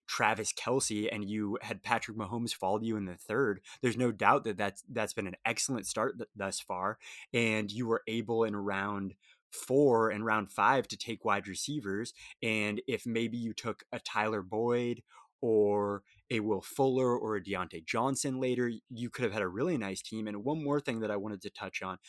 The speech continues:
it's not necessarily related to this point, but I think it's very important that people realize the value of late round picks. And a lot of people would look at this, or they're at the end of their draft and they say,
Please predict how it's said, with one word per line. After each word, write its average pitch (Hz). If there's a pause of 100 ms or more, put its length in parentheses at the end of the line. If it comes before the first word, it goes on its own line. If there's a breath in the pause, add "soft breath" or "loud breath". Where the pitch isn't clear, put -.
(140)
it's -
not 156
necessarily 120
related 104
to -
this 98
point, 135
but 113
I 107
think 117
it's 95
very 110
important 110
that 95 (280 loud breath)
people 160
realize 135
the 120
value 107 (320 loud breath)
of 120 (220)
late 123
round 139
picks. - (340 soft breath)
And 117
a 131
lot 120
of 131
people 135 (160 loud breath)
would 127
look 120
at -
this, 120
or 113
they're 104
at 120
the 135
end 131
of 127
their 127
draft 101
and 101
they 117
say, 110